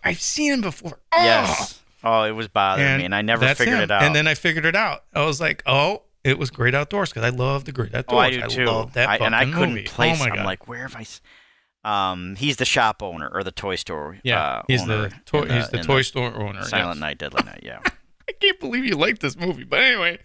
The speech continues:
Speaker 1: what
Speaker 2: Well,
Speaker 1: did you like about it? I wanna, I wanna hear this.
Speaker 2: I
Speaker 1: This is
Speaker 2: just
Speaker 1: interesting.
Speaker 2: I, I liked
Speaker 1: You, you, you don't like Ghostbusters Afterlife, but you like this movie. I, I'm just curious. Go ahead. I
Speaker 2: It's
Speaker 1: just,
Speaker 2: just,
Speaker 1: this is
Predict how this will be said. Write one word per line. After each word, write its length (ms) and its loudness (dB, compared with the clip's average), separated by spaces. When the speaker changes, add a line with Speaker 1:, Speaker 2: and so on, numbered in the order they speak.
Speaker 1:
what 160 6
Speaker 2:
Well, 160 8
Speaker 1:
did 80 6
you 60 0
like 240 2
about 280 2
it? 100 2
I 100 4
wanna, 240 0
I 180 -2
wanna 180 -2
hear 220 2
this. 200 -4
Speaker 2:
I 220 0
Speaker 1:
This 120 -2
is 40 2
Speaker 2:
just 300 4
Speaker 1:
interesting. 500 -4
Speaker 2:
I, 380 4
I 200 2
liked 560 2
Speaker 1:
You, 160 0
you, 140 2
you 60 -
don't 340 0
like 240 2
Ghostbusters 840 0
Afterlife, 560 2
but 140 -4
you 120 0
like 220 2
this 180 -2
movie. 260 -2
I, 260 2
I'm 100 -2
just 300 0
curious. 460 0
Go 120 0
ahead. 200 0
I 100 0
Speaker 2:
It's 260 -2
Speaker 1:
just, 340 4
Speaker 2:
just, 20 -8
Speaker 1:
this 100 0
is 160 -10